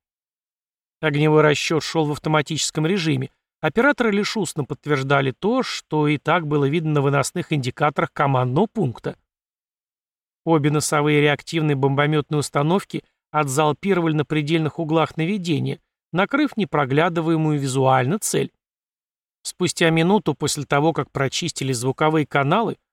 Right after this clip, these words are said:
акустики услышали все, что надо, идентифицировав ожидаемый результат.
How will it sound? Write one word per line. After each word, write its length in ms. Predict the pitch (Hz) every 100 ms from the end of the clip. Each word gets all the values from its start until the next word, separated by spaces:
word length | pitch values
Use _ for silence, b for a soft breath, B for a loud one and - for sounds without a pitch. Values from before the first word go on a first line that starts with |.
| -
акустики 640 | 147 - 294 - - -
услышали 480 | 190 - 196 - 170
все, 180 | - 196
что 220 | - 202
надо, 340 | 151 143 143 -
идентифицировав 960 | 175 143 139 - - 143 - 233 240 -
ожидаемый 540 | 113 143 147 143 139
результат. 440 | 135 165 - 135